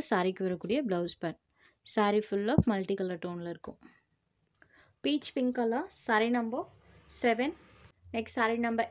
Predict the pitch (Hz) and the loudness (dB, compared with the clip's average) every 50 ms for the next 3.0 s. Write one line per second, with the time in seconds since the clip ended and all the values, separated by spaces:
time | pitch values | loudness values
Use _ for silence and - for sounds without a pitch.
0 | - 208 226 262 269 - 262 214 226 220 214 208 196 220 240 262 254 - 269 247 | -2 -2 -2 -2 -2 -2 -4 0 0 0 0 0 0 0 0 0 0 -2 -2 -2
1 | 220 220 262 330 330 - - 254 214 208 202 214 208 208 214 285 277 226 196 190 | -2 -2 -4 -4 -4 -4 -6 -4 -4 -2 -2 -2 -2 -2 -2 -2 -2 0 0 0
2 | 190 202 202 214 208 208 196 196 190 185 185 196 214 - - 214 202 196 214 277 | -2 -2 -2 -2 -2 -4 -4 -4 -6 -6 -6 -8 -8 -8 -10 -8 -6 -4 -4 -6